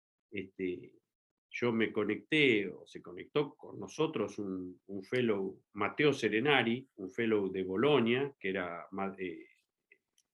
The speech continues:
fellow de, de Tony Pina,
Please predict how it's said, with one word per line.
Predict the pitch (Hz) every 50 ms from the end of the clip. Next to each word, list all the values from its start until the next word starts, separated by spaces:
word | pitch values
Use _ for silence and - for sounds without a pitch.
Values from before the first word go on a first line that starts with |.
| _ _
fellow | - 120 120 120 113 101 95
de, | 90 90 85 85 85 73 73 76 _ _ _ _ _ _ _ _ _ _ _ _ _ _ _
de | 101 95 92 90 90 85 - -
Tony | - 117 110 110 107 107
Pina, | 104 117 135 117 101 92 104 117 -